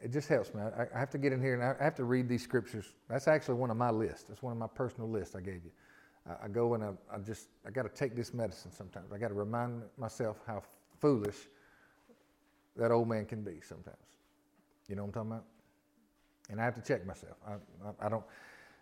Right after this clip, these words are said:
you know, I'm not trying to bring you into check. I just want you to hear some,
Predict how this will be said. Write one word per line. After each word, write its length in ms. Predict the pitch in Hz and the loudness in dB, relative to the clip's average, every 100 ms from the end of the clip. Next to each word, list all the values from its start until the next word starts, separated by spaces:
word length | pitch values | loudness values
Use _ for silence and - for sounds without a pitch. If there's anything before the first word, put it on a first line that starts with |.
| - - - | -20 -14 -2
you 60 | |
know, 80 | 101 | 0
I'm 80 | 107 | 2
not 140 | 117 | 2
trying 160 | - 120 | 4 6
to 40 | |
bring 200 | 107 120 | 6 6
you 140 | 120 127 | 6 6
into 140 | 107 | 4
check. 260 | - 117 110 | 4 6 6
I 60 | |
just 200 | 110 117 120 | 4 0 -2
want 180 | 107 | 0
you 80 | 120 | 2
to 100 | 104 | 4
hear 140 | 120 113 | 4 4
some, 260 | 113 104 | 2 -4